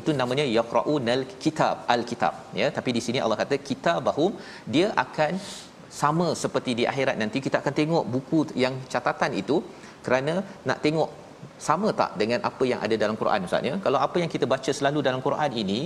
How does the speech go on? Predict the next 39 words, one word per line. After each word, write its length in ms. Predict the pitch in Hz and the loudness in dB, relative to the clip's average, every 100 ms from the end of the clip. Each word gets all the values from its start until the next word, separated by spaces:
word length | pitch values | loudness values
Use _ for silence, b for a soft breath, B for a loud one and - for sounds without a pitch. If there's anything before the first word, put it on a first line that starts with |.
| 196 127 | -2 -2
dia 100 | 165 - | -2 -2
akan 160 | 135 120 | -2 -2
menyebabkan 420 | 117 110 - 117 127 120 | 0 -2 -2 -4 -2 2
ia 140 | 135 160 185 - - 104 | 2 2 -4 -12 -10 -4
memberi 280 | 107 117 127 | 0 0 0
kesan 260 | 135 - 127 - | -2 0 0 0
pada 140 | 101 - | 0 2
amal 200 | 175 175 104 | 2 0 -2
kita, 140 | 175 92 - | 0 0 0
faham 240 | 131 170 139 | 0 0 0
dan 80 | 127 127 | 2 0
amal, 220 | 123 151 202 B B - | 0 -2 -2 B B -2
sehingga 300 | 123 131 143 123 | 0 2 2 4
ia 100 | 127 - | 2 0
akan 140 | - 123 | -2 -2
dicatat 400 | 117 151 - 143 - 104 | 0 -2 0 0 0 0
dalam 220 | 98 131 - | 2 -2 -2
kitab 300 | 120 - 131 113 | -2 -2 0 0
yang 100 | - 110 | -2 -4
akan 320 | - 135 120 | -2 -2 0
di-, 160 | 113 180 B B B 107 | 0 -2 B B B -2
ditayangkan, 640 | - 120 135 139 - 135 98 | 0 0 2 0 0 0 0
yang 80 | 101 - | -2 -2
akan 140 | 117 104 | -2 0
di-, 180 | 113 120 B B B 104 | 0 -2 B B B 0
di-, 140 | 113 110 | 2 2
diberikan 600 | 98 135 170 - 120 101 101 | 2 0 0 0 -2 -2 -2
di 80 | 123 175 - | -2 0 -2
akhirat 280 | - 107 - 95 | 0 0 0 -2
nanti. 200 | 92 82 - | -6 -4 -2
Itu 80 | 175 | 0
yang 100 | 160 | 0
kita 120 | 135 127 | 2 2
doakan. 340 | 127 117 95 - - - | 2 0 -2 -2 -14 -8
Berbanding 420 | 95 107 110 139 131 | 0 0 2 0 0
kalau 160 | 107 - | 0 2
ayat 120 | 110 98 | 0 0
empat 140 | 98 110 | 0 0
belas 160 | 123 | 0